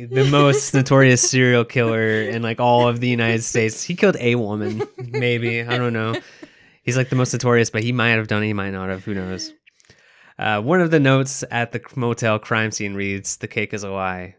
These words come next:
Speaker 1: It's a reference to the video
Speaker 2: Oh.
Speaker 1: game Portal.
Speaker 2: Yeah.
Speaker 1: Yeah. I remember that. Everybody loved to say that back in the day. The role of towering guard, standing at six six and a half, was played by former U S Marine William DeBoard.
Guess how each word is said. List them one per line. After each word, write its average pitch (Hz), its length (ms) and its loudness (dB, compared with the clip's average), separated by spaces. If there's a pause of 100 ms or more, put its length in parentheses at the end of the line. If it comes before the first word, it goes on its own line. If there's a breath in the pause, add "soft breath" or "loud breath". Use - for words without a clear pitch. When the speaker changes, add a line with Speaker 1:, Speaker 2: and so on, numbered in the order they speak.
Speaker 1:
It's - 120 -14
a 143 60 -2
reference 135 520 -4
to 107 200 -6
the 101 100 -8
video 98 200 -4
Speaker 2:
Oh. - 40 -6
Speaker 1:
game 107 160 -6
Portal. 110 680 -8
Speaker 2:
Yeah. - 220 -10
Speaker 1:
Yeah. 98 680 -4 (460)
I 110 120 -6
remember 95 300 -4
that. 87 220 -10
Everybody 113 480 -4
loved 98 260 -14
to 113 60 -14
say 98 220 -8
that 92 220 -10
back 95 200 -14
in 98 80 -18
the 92 80 -18
day. 98 360 -16 (1080 soft breath)
The 117 100 -2
role 135 300 6
of 117 240 0
towering 113 440 0
guard, 101 380 0
standing 98 480 -4
at 95 280 -6
six - 400 -4
six - 440 -4
and 123 120 -4
a 113 80 -2
half, 107 580 -2
was 101 140 -10
played 113 280 -6
by 98 140 -6
former 107 280 -6
U 104 180 -4
S - 160 -10
Marine 101 320 -8
William 98 360 -8
DeBoard. 92 520 -14